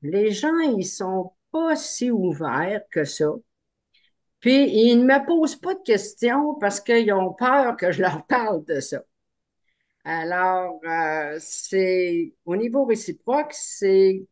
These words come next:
compliqué. Où je le vis, c'est dans mon couple. Dans mon couple, on,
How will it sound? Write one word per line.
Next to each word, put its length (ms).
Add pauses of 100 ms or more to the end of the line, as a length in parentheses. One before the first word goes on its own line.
compliqué. 540 (600)
Où 180
je 160
le 120
vis, 600
c'est 240
dans 160
mon 180
couple. 560 (1500)
Dans 200
mon 240
couple, 1000 (220)
on, 720